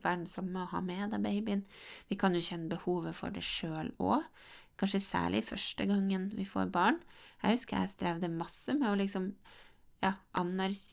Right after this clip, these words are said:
eller akseptere at ting var annerledes. Jeg fikk mitt første barn i oktober, eh, og da midten av oktober,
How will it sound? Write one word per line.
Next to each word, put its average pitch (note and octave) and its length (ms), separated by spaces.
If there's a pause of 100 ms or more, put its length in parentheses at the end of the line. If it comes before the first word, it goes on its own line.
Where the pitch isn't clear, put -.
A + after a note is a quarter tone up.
eller G3 240
akseptere G3+ 880
at G3 160
ting G3 200
var - 120
annerledes. G3+ 760
Jeg G3 140
fikk - 320 (160)
mitt F3+ 160
første F#3+ 240
barn F3 200
i E3+ 40
oktober, F#3 720 (560)
eh, F#3 340 (140)
og F3+ 120
da F3+ 320
midten F#3 320
av F3+ 80
oktober, F#3 520